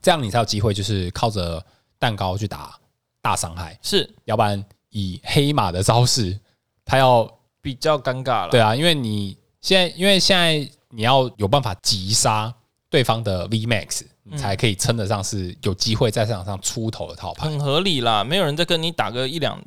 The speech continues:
Speaker 2: 好啦，还是会有人打个一两拳啦，
Speaker 1: 嗯。
Speaker 2: 会啦。可是，但假如你有能力可以直接做击杀的话，那当然是更优秀的。
Speaker 1: 对，没错。
Speaker 2: 嗯。
Speaker 1: 那就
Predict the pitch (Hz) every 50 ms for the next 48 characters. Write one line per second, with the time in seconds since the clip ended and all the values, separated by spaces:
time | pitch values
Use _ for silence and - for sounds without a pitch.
0 | - - _ _ - 104 - 131 143 147 139 143 160 165 247 262 247 254 233 170
1 | 151 156 160 147 123 127 135 131 165 147 101 71 - - - - - - - -
2 | - 120 185 151 113 73 62 53 - - 131 120 - 160 151 143 123 - 147 139
3 | 127 120 107 - - _ _ _ _ _ _ - 135 123 135 147 151 156 151 135
4 | 127 117 117 135 143 135 120 127 117 113 107 - 117 110 120 123 123 123 120 -
5 | 147 127 113 107 - - 107 110 123 117 110 110 117 110 113 110 107 - 120 110
6 | 110 127 - 131 123 107 107 110 - - 151 120 - - 95 - - 107 92 87
7 | 87 85 - 104 92 80 82 110 - - - 135 131 131 139 147 151 143 131 127
8 | 120 117 117 - _ _ - 160 139 123 120 113 110 107 101 98 92